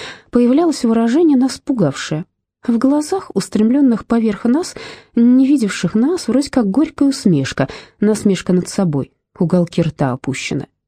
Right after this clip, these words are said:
Иногда в эти минуты она бормотала слова Фомы Опискина: «Где я? Кто кругом меня? Это буйволы и быки, устремившие на меня рога свои». Иногда произносилось другое: «Да, так нет, в общем».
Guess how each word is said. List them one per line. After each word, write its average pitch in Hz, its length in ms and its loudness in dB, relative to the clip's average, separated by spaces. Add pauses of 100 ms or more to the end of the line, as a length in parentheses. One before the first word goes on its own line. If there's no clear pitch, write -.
(300)
Иногда 170 480 0
в 311 60 -4
эти - 180 -6
минуты 285 360 2
она 269 160 4
бормотала 240 680 0
слова 233 480 -2 (320)
Фомы 233 460 2
Опискина: 139 600 -4 (320)
«Где 254 440 -2
я? 240 220 -6
Кто - 280 -8
кругом 143 420 0
меня? 139 300 0 (420)
Это 185 280 0
буйволы 196 560 2
и - 20 2
быки, 165 500 -2 (380)
устремившие 180 720 0
на 147 60 2
меня 147 220 0
рога 143 280 -2
свои». - 300 -12 (680)
Иногда 151 340 0
произносилось 226 640 -2
другое: 165 460 0 (380)
«Да, 226 520 2 (120)
так 311 220 -2
нет, 190 380 2
в 185 140 2
общем». 262 380 0